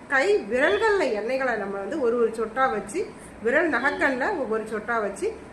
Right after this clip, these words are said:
விரல் நகங்களை நல்லா மசாஜ் கொடுத்து, விரலுடைய நுனிகளையும் நல்லா மசாஜ் கொடுத்துக்கோங்க. உள்ளங்கைகளை நல்லா மசாஜ் கொடுத்துக்கோங்க.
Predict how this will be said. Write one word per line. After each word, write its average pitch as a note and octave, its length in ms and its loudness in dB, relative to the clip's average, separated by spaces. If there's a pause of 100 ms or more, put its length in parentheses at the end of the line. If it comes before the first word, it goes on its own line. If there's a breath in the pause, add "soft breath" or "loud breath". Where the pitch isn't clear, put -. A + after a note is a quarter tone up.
விரல் D4+ 280 0
நகங்களை A#3 440 -2
நல்லா G#3+ 260 -4
மசாஜ் A3+ 520 -4
கொடுத்து, F#3+ 260 -6
விரலுடைய C4 640 0
நுனிகளையும் B3 540 -2
நல்லா G3+ 220 -6
மசாஜ் G#3 420 -8
கொடுத்துக்கோங்க. F3+ 540 -12 (380 loud breath)
உள்ளங்கைகளை F4 600 4
நல்லா A3+ 260 0
மசாஜ் G#3+ 420 -4
கொடுத்துக்கோங்க. F3+ 580 -10